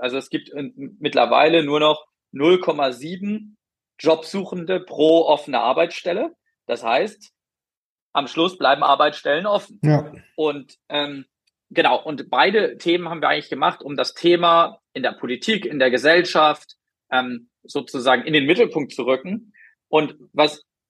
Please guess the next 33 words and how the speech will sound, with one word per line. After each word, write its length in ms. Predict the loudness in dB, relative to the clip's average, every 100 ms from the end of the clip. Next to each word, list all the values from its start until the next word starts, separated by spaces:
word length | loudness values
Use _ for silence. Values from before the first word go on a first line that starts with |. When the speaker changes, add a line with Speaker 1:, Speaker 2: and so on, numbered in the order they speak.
| _ -6
Speaker 1:
ich 140 | -6 0
mir 120 | 2
nicht 180 | 4 2
hätte 180 | 0
träumen 340 | 2 4 6 4
lassen, 640 | 2 0 -8 -8 -10 _ _ _ _ _ -6
und 120 | -4
das 120 | -2
ist 100 | -2
jetzt 140 | -2
auch 80 | 0
nicht 180 | -2 -2
gut 220 | 0 0
für 100 | 0
die 80 | -2
Gesellschaft, 560 | 0 2 0 2 -2 0
aber 300 | 0 0 -2
es 120 | -10
ist 140 | -12
gut, 180 | -8 0
dass 140 | 0
wir 140 | 0 -4
das 160 | -6
Thema 280 | 2 4 4
aufrüttelt, 520 | 2 0 0 -2 -2 0
ist, 220 | -4 -2
dass 100 | -2
das 160 | -2
eigentlich 160 | -2 -4
jetzt 180 | -4 -6
im 60 |
ersten 380 | -2 -2 -2 -8
Halbjahr 500 | 0 0 2 2 0